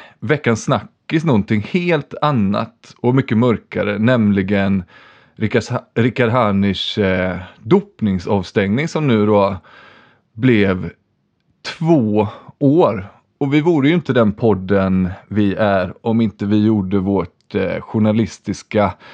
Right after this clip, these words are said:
grävarbete då och la till, förutom Josef Pujol, Charlie Sjöstrand och mig, Emil Sjölin, nämligen Rickard själv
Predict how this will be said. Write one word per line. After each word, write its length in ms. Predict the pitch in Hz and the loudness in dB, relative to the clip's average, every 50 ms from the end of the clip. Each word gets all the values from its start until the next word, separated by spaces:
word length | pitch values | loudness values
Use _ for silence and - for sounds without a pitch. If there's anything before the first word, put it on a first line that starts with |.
| - - - - - _ _ _ | -20 -20 -20 -20 -20 _ _ _
grävarbete 1120 | - 110 - 143 147 147 147 135 117 104 110 110 110 104 104 104 113 117 110 - - 156 | -12 -2 2 4 4 6 6 4 4 2 0 0 0 0 2 2 2 2 0 2 0 2
då 120 | 135 120 104 | 2 4 2
och 580 | 101 - - - 120 113 107 107 107 104 104 95 104 - - _ _ _ - | 2 0 -4 -2 0 2 4 4 4 4 2 0 -2 -8 -16 _ _ _ -2
la 220 | 113 123 139 135 | 2 2 2 2
till, 440 | 139 - - - 190 208 190 139 107 | 0 0 -2 0 2 2 2 0 0
förutom 540 | - - 123 147 147 - - - 170 190 196 | 0 0 2 2 2 2 0 -2 0 0 0
Josef 320 | 185 170 - 180 156 - | -2 -2 -4 -6 -6 0
Pujol, 320 | - 185 170 131 120 110 | 2 4 6 6 4 2
Charlie 200 | 104 - 123 117 | 2 2 0 0
Sjöstrand 460 | - - 131 120 104 - - 107 104 104 | 2 2 2 2 0 0 0 2 2 4
och 60 | 107 | 4
mig, 200 | 107 104 98 98 | 4 4 4 4
Emil 160 | 98 101 98 | 2 2 0
Sjölin, 400 | - 120 113 107 98 92 95 95 - - | 2 2 2 4 4 2 0 -4 -6 -4
nämligen 840 | - 110 117 127 117 107 104 98 95 95 95 101 98 95 95 98 - - | 0 2 4 4 4 4 4 2 2 2 0 0 2 2 0 0 -2 -2
Rickard 480 | 127 117 123 117 - - 107 101 101 | -2 -2 -2 -4 -2 -2 -2 0 0
själv 500 | - - - 147 151 165 160 120 98 98 | -4 -2 0 0 2 2 0 -2 -2 -6